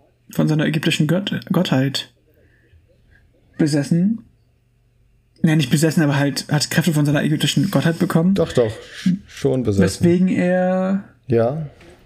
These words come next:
Speaker 1: jetzt diese Kräfte des Moon Knight hat.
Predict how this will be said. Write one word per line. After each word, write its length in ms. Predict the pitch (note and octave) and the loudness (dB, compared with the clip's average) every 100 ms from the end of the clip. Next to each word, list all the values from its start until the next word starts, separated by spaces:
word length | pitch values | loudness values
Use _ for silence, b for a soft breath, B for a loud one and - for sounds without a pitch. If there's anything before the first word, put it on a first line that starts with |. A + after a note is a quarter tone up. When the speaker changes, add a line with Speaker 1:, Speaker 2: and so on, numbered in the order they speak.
| - | -2
Speaker 1:
jetzt 220 | E3+ - | -2 0
diese 180 | F3 E3 | 0 0
Kräfte 300 | - F3 F#3 | 0 0 2
des 220 | F3 E3 | 0 2
Moon 220 | E3+ G3+ | 2 2
Knight 460 | E3 C3 - - - _ | 2 0 -2 -8 -16 _
hat. 340 | - G3+ - | -4 -4 -8